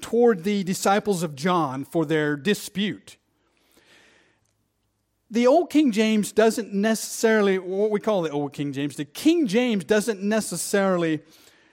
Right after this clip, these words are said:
um, it just simply says, "There arose a question." And I, I don't know whether it was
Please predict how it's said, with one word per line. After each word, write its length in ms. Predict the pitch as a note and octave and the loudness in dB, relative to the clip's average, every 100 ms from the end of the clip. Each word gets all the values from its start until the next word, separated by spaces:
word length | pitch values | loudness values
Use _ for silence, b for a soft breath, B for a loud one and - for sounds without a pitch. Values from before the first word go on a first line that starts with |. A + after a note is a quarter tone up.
| b - | b -4
um, 560 | E3 D#3 C#3+ C3+ C#3 _ _ _ | -2 -2 -2 -6 -10 _ _ _
it 140 | A3+ | -6
just 240 | A#3 D4 - | 2 0 2
simply 240 | C#4+ C4+ | 0 0
says, 320 | A#3 B3 A3+ | 2 4 4
"There 160 | D#3 A3+ | 4 2
arose 680 | F#3+ G#3 F#3 G#3+ A#3 A#3+ G#3+ | 4 4 6 6 8 6 4
a 140 | - A3 | 0 0
question." 760 | - B3+ B3+ - - - C3 - _ _ _ _ _ _ b b b b b | 2 4 4 2 -8 -8 -8 -10 _ _ _ _ _ _ b b b b b
And 140 | - A3 | -2 0
I, 260 | G3+ A3 A3 | 2 0 -2
I 140 | F#3+ | -2
don't 340 | G#3 A#3 D#4 C4+ | 4 6 6 4
know 460 | A#3 A3+ A3 G#3 F#3+ | 2 4 4 2 2
whether 340 | F#3 G3+ G3 | 2 6 4
it 120 | G3 | 4
was 420 | F#3 F#3 E3+ - | 0 0 -2 -8